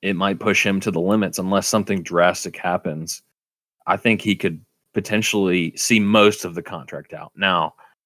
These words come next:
I don't know if he rides out the entire contract. Things may happen, things may change,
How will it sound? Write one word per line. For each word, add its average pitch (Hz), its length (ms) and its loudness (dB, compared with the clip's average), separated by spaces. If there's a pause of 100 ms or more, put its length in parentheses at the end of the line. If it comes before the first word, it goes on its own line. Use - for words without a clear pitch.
(180)
I 113 80 4
don't 104 140 4
know 98 140 6
if - 80 -2
he 95 100 0
rides 92 280 4
out 90 160 2
the 90 100 -6
entire 98 380 2
contract. 98 560 -2
Things 104 260 -4
may 95 140 -4
happen, 95 400 -6
things 95 280 -8
may 82 100 -10
change, 82 600 -6